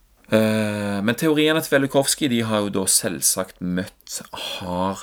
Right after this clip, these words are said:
motbør i akademiske kretser. Samtidig så har han også fått en ganske respektabel følgerskare, sant? Sånn er det jo med sånne ting. Folk, eh, tror jo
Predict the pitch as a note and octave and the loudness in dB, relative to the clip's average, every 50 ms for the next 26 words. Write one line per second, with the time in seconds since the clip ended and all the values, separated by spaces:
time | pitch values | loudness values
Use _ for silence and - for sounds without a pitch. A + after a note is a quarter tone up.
0 | - - - G2 F2+ E2+ - - - - - E2+ E2+ F2 - - - D#2 E2 D#2+ | -12 -8 -6 -4 -4 -4 -6 -8 -10 -6 -2 0 0 0 0 -2 -4 -6 -4 -4
1 | - - - - - D#2+ F2 D#2+ D2+ D2 - - - - - - D#2+ - - - | -4 -6 -6 -6 -4 -2 0 0 0 0 -2 -2 -4 -4 -4 -4 -4 -4 0 2
2 | - - - - - _ - - - G2+ F2+ - - G#2+ G2+ G#2+ A#2+ B2 B2 - | 2 2 2 0 -6 _ -6 -4 -4 -2 -4 -2 0 0 2 2 2 2 0 -4
3 | - - - - F#2 E2+ E2+ F2 E2+ E2+ F2 - - F2+ F2 - - F#2 F2 E2 | -8 -12 -8 -6 -4 -2 -2 -2 -4 -4 -6 -6 -6 -6 -8 -6 -6 -6 -6 -4
4 | D2+ D2 - - F#2 F2+ F2+ F2 E2 D#2 D2 C2 A#1 G#1+ A1 A1 A#1 D#2+ A2+ - | -4 -6 -4 -2 0 2 2 2 2 0 -2 -2 -4 -6 -8 -6 -6 -4 -2 -2
5 | - - - - - - F#2+ F#2+ G#2+ A#2+ C3+ C3+ - - A#2+ G2 F2 F#2 - - | -2 -4 -6 -6 -2 0 2 2 2 0 -2 -2 -2 -2 0 2 2 0 0 0
6 | - D3+ D#3+ E3+ D#3+ B2 G#2 G2 F#2+ - G#2+ G#2+ G#2 - A2 G#2 G#2 G2+ G2 G2 | 0 0 0 2 2 0 0 -2 -6 -8 -10 -10 -8 -8 -6 -4 -4 -2 -2 -2
7 | A#2 C3 B2+ A#2 A2 - G#2 F#2 F2 - A2 A2+ A#2+ B2 - - G#2 G#2 - _ | -4 -4 -4 -4 -4 -4 -6 -6 -4 -4 -6 -6 -6 -6 -4 -4 -4 -4 -6 _
8 | - - A2+ G#2 F#2 - - - - F#2+ - A2+ - - G2+ | -8 -6 -4 -4 -4 -6 -6 -6 -6 -4 -2 -2 -2 -4 -4